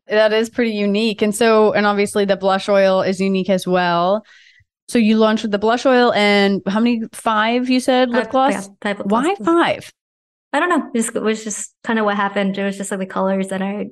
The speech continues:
Speaker 2: nailed down.
Speaker 1: Interesting. Were you thinking that that's enough colors to kind of provide enough options for the spectrum of skin tones and stuff like that that exist? Or were you kind of like, "These are my favorite colors"? Or how did you,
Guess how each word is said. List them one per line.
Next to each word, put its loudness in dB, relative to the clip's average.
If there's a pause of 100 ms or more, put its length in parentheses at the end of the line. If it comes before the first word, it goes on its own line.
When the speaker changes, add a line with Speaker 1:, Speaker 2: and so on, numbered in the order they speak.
(120)
Speaker 2:
nailed -6
down. -8 (400)
Speaker 1:
Interesting. -6 (680)
Were 2
you 4
thinking 2
that 0
that's -4
enough 0 (180)
colors 0
to -2
kind -2
of -4 (200)
provide 0
enough 0
options -4
for -6
the -6
spectrum -6
of -4
skin -4
tones 0
and -6
stuff -6
like -2
that -2
that -4
exist? 0
Or 2
were 0
you -4
kind 0
of -2
like, 0
"These -2
are 0
my -2
favorite -6
colors"? -4
Or -4 (300)
how -2
did 0
you, 2